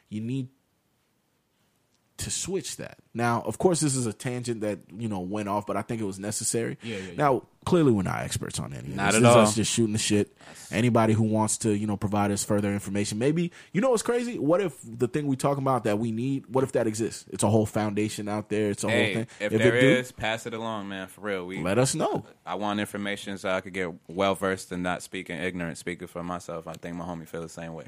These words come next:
Speaker 1: Yeah, all I can say is I never heard of it. That, that's all I'm saying.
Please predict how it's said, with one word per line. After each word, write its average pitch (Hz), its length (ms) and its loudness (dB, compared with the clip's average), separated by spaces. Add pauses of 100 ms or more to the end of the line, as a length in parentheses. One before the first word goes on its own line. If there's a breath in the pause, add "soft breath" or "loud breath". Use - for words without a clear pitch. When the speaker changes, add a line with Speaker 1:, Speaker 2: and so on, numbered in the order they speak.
Speaker 1:
Yeah, 98 260 0
all 104 200 4
I 135 80 4
can 127 100 2
say 123 180 4
is 110 220 2
I 113 140 6
never 101 200 0
heard - 180 -4
of - 100 -20
it. - 60 -20 (280)
That, 98 280 -2
that's 87 240 -2
all 87 240 0
I'm 78 120 -6
saying. - 200 -8